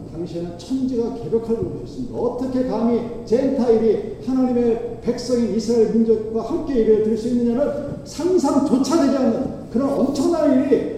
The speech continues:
아무런 저항 없이 이루어질 수 있었던 것은 베드로가 갖고 있던 그 천국문을 여는 권세가, 하늘의 권세가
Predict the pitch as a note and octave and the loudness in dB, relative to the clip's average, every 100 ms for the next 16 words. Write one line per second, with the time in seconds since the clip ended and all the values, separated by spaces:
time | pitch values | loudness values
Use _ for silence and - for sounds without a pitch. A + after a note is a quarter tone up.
0 | - - - D4 E4+ E4+ A3+ A3 A#3 A#3 | -10 -14 -6 -2 0 0 2 2 2 2
1 | F#3 A3+ G3+ - - - - - - - | 0 0 0 -2 -8 -12 -16 -18 -18 -18
2 | - - - F3 G3 F#3 F#3+ F3+ G3 A#3 | -18 -18 -6 -2 0 -2 -4 -6 -4 -4
3 | F#3+ D3 F#3 D3+ F3 B3 D4 C4 B3 B3 | -4 -6 -8 -4 0 2 2 0 0 0
4 | A#3 B3+ A#3 - D#4 E4+ E4 C#4+ B3+ A3+ | -2 0 -2 -2 -6 -2 -2 -2 2 2
5 | A3+ - - - F#3 B3+ E4 C4 - - | 2 -2 -10 -8 0 2 4 2 2 -2
6 | - - - - - - - - - - | -8 -12 -16 -16 -16 -16 -16 -18 -18 -18
7 | - - - - - - - - - - | -18 -16 -16 -16 -18 -18 -18 -18 -18 -18
8 | - - - - - - - - G3 G3+ | -20 -20 -20 -20 -18 -18 -18 -18 -10 -6
9 | B3 A#3 F#3+ E3 - C3+ | 2 4 6 2 0 -8